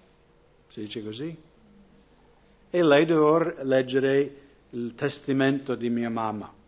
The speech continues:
"Tu hai preso questo, tu hai preso quello, i soldi in banca dividi in due." Ma se non avesse,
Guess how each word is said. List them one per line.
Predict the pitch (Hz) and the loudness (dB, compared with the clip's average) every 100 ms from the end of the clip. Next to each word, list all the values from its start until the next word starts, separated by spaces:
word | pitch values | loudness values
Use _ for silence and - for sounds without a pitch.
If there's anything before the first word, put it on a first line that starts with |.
| _ - - | _ -20 -16
"Tu | - 131 131 | -6 -2 0
hai | 127 | -2
preso | 127 117 117 | -4 -8 -4
questo, | - 196 196 196 185 | 4 6 4 -4 -6
tu | 131 | -6
hai | 110 | -6
preso | 117 98 85 | -8 -10 -4
quello, | 170 180 180 175 175 147 | 0 2 2 -2 -6 -10
i | 117 | -10
soldi | 123 127 127 | -10 -4 -2
in | 123 | 0
banca | 139 147 143 123 | -2 -2 -6 -6
dividi | 123 120 120 120 | -6 -6 -6 -8
in | 123 | -8
due." | 147 196 190 196 196 - - _ _ _ _ _ _ _ _ _ _ _ _ _ _ _ - _ _ _ _ _ _ _ _ _ _ _ _ _ _ 85 _ _ _ _ _ _ _ _ _ _ _ - | -4 -2 0 0 -2 -6 -20 _ _ _ _ _ _ _ _ _ _ _ _ _ _ _ -20 _ _ _ _ _ _ _ _ _ _ _ _ _ _ -20 _ _ _ _ _ _ _ _ _ _ _ 4
Ma | 165 240 | 10 10
se | 247 - 220 262 277 - - - _ _ _ _ _ _ _ _ _ _ _ | 8 10 12 12 10 0 -12 -20 _ _ _ _ _ _ _ _ _ _ _
non | - 139 | -4 0
avesse, | 143 147 170 202 - 240 262 | 2 4 4 2 0 0 0